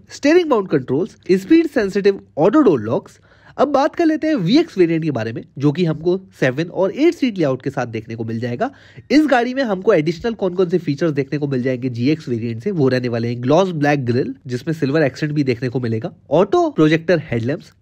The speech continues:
एलईडी फॉग लैंप, एम्बिएंट लाइटिंग, ऑटो क्लाइमेट कंट्रोल, ड्राइवर सीट हाइट एडजस्ट, सिक्स स्पीकर ऑडियो सिस्टम, कीलेस एंट्री, पुश स्टार्ट स्टॉप बटन, क्रूज कंट्रोल, फास्ट चार्जिंग यूएसबी पोर्ट,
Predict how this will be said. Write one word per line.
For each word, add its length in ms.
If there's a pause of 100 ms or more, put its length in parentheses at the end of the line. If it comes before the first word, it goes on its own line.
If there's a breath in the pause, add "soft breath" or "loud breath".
एलईडी 320
फॉग 260
लैंप, 220 (400 soft breath)
एम्बिएंट 420
लाइटिंग, 340 (240)
ऑटो 280
क्लाइमेट 360
कंट्रोल, 420 (140)
ड्राइवर 380
सीट 260
हाइट 240
एडजस्ट, 440
सिक्स 280
स्पीकर 440 (120)
ऑडियो 300
सिस्टम, 340 (180)
कीलेस 380
एंट्री, 400 (460 soft breath)
पुश 220
स्टार्ट 220
स्टॉप 200
बटन, 340 (220)
क्रूज 320
कंट्रोल, 420 (320)
फास्ट 300
चार्जिंग 320
यूएसबी 320
पोर्ट, 300